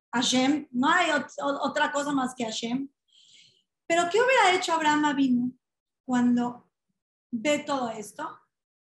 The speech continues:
No se hubiera quedado con el "wow", hubiera buscado el "¿para qué?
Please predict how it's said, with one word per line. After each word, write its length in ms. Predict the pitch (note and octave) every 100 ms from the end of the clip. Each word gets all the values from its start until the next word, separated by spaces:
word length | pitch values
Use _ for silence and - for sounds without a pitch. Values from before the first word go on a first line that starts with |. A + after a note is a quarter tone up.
| _ _ - -
No 160 | F#4
se 160 | - A4+
hubiera 240 | G4 F#4
quedado 320 | F4+ D#4 D#4+
con 200 | D4+ C4
el 180 | A#3 A3
"wow", 420 | A3 C#4 B3 G3+ - _ _ _ _ _ _
hubiera 340 | A#3 A#3 D4+ E4+
buscado 520 | C4 - - B3 C4
el 280 | C4+ - _ _ _ _ _ _ _ _ _ _ _
"¿para 300 | G#3+ G#3+ G#3
qué? 380 | C4+ A#3+ -